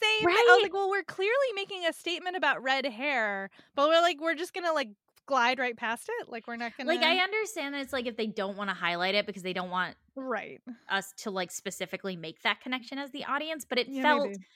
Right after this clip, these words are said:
Speaker 2: like Rand so clearly
Speaker 1: <laughs> Yes,
Speaker 2: has
Speaker 1: he's such
Speaker 2: red
Speaker 1: a redhead.
Speaker 2: hair.
Speaker 1: I know.
Speaker 2: <laughs> Like, he's such a redhead.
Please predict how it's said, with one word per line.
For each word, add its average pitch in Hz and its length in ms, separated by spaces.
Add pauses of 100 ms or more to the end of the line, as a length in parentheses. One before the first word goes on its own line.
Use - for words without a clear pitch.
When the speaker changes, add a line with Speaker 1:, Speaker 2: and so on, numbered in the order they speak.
(360)
Speaker 2:
like 294 160
Rand 320 400
so 330 500
clearly 359 720
Speaker 1:
<laughs> - 0
Yes, 539 220
Speaker 2:
has 254 260
Speaker 1:
he's 233 100
such 269 180
Speaker 2:
red 254 80
Speaker 1:
a - 60
redhead. 247 500 (100)
Speaker 2:
hair. 370 100
Speaker 1:
I - 40
know. 226 400
Speaker 2:
<laughs> 381 100
Like, - 140
he's 392 200
such 339 320
a 349 80
redhead. 214 520